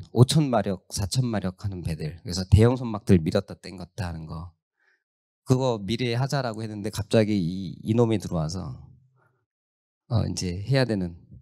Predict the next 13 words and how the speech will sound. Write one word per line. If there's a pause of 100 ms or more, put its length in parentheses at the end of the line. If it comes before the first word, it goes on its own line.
(180)
시간이
거의
다
돼가는데
이
백팔십
미터짜리
선박이고요.
지금
한참
개발
시작되는
거고